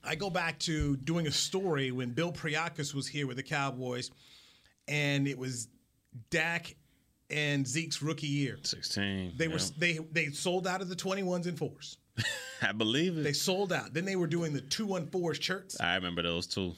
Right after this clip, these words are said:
Speaker 1: They were gone. And you, they just couldn't keep Cowboys gear in stock. And the thing I also try to tell people, remember,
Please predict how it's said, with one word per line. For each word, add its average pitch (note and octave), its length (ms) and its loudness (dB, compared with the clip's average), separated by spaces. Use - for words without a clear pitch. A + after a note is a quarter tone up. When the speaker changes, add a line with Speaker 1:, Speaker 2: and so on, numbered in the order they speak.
Speaker 1:
They D3+ 100 0
were E3 100 0
gone. G3+ 280 2
And D#3 500 2
you, E3 80 0
they F3+ 140 4
just F3 480 -2
couldn't F#3 400 0
keep F3+ 360 -4
Cowboys D3 760 -2
gear D#3+ 260 0
in C#3+ 80 -2
stock. B3+ 460 -2
And E3+ 240 0
the D#3 60 -6
thing D#3+ 300 -8
I D#3+ 120 -4
also D#3+ 220 -4
try D3+ 160 -6
to C#3 80 -10
tell A3+ 200 -2
people, C#3 300 -6
remember, F3 540 -4